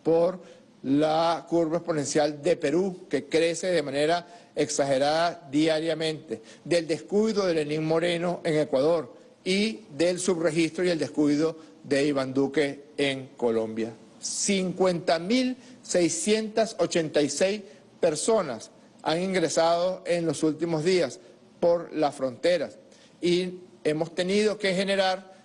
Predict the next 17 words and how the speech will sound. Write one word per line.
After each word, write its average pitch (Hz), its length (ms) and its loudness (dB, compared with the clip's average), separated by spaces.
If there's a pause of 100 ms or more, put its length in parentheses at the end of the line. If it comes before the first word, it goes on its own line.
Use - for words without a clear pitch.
situaciones 160 720 0
de 202 480 0
cordón 160 460 2
sanitario, 196 600 0
de 165 120 4
atención 165 840 -2
y 170 120 0
recepción 180 720 0 (340)
a 139 120 2
los 156 180 0
connacionales, 202 800 -2 (120)
pero 190 340 0 (400)
cuidando 170 640 0
que 190 440 0
no 156 220 2
se 180 180 0
vaya 170 500 0